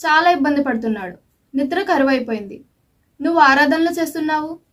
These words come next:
పుణ్యకార్యాలు చేస్తున్నావు, కానీ మన దైవ గ్రంథాలు ఏం చెబుతున్నాయి? నీ పట్ల నీ పొరుగింటి వాడు సంతుష్టి కానంత వరకు దేవుడిని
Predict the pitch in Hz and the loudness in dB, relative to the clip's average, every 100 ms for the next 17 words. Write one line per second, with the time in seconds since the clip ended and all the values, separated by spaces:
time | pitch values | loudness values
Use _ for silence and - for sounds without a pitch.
0 | - 262 277 285 294 302 311 294 294 285 | -2 0 2 2 2 2 -2 -4 -6 -4
1 | 233 226 233 _ _ _ _ _ _ _ | -4 -4 -8 _ _ _ _ _ _ _
2 | _ - 339 370 349 339 302 311 - 311 | _ -4 0 4 4 4 2 0 -2 -2
3 | 294 330 330 302 339 269 320 302 302 302 | 0 0 0 0 -2 -4 -4 -2 -2 -2
4 | 302 _ _ _ _ _ _ _ _ _ | -8 _ _ _ _ _ _ _ _ _
5 | 269 302 359 359 320 349 349 359 302 285 | 2 2 2 -2 -2 -2 -2 -2 -2 -2
6 | 302 311 339 320 294 294 269 302 - 330 | -2 -2 0 0 0 0 0 0 -6 -8
7 | 294 262 269 285 285 269 269 294 285 240 | -2 0 2 0 -2 -2 -2 -2 -6 -4
8 | 247 269 294 320 | 0 2 2 0